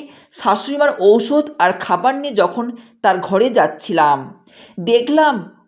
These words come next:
উনি ড্রয়িং রুমের দিকে আস্তে আস্তে হেঁটে আসছেন। আমি কিছু বলবার আগে উনি বললেন, "আজ আমার শরীরটা অন্য দিনের তুলনায় একটু ভালো, তাই ভাবছি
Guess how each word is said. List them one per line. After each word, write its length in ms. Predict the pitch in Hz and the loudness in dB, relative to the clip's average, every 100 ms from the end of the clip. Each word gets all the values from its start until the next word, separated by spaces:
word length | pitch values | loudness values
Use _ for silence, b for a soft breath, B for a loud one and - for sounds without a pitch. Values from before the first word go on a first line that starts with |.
| _ | _
উনি 160 | 190 196 | -8 -6
ড্রয়িং 340 | 185 185 202 240 | 0 0 0 -4
রুমের 300 | 262 277 226 | -8 -8 -8
দিকে 220 | 269 285 285 B - | -6 -6 -8 B 0
আস্তে 440 | 170 202 - - 285 | 0 0 -8 -2 -2
আস্তে 200 | 294 302 | -2 -6
হেঁটে 320 | 233 220 285 | -6 -4 2
আসছেন। 560 | 285 180 - - 190 160 139 - b b _ | 2 2 -4 -8 -6 -6 -12 -20 b b _
আমি 200 | 160 170 180 | -6 -6 -6
কিছু 200 | 180 196 247 | -12 -8 -6
বলবার 480 | 175 170 190 240 269 | 0 2 4 2 4
আগে 260 | 269 196 190 B B - | 2 -2 -12 B B -8
উনি 240 | 214 285 | -6 -6
বললেন, 500 | 233 180 160 165 156 147 139 _ b b b | 0 0 2 2 0 -6 -16 _ b b b
"আজ 220 | 165 185 220 | -2 -2 0
আমার 140 | 269 277 | -2 -4
শরীরটা 460 | - 226 214 277 | -2 -2 0 0
অন্য 400 | 262 180 185 208 | 0 0 0 0
দিনের 240 | 226 277 285 | -2 -4 -2
তুলনায় 360 | 262 277 277 302 B B | 0 2 2 0 B B
একটু 400 | - 262 - 339 | -2 -2 0 0
ভালো, 400 | 285 - 147 170 156 135 - _ _ _ _ | 0 0 0 2 0 -2 -10 _ _ _ _
তাই 240 | 190 208 | -2 -2
ভাবছি 480 | 202 220 240 254 294 | -4 -2 -4 -4 -6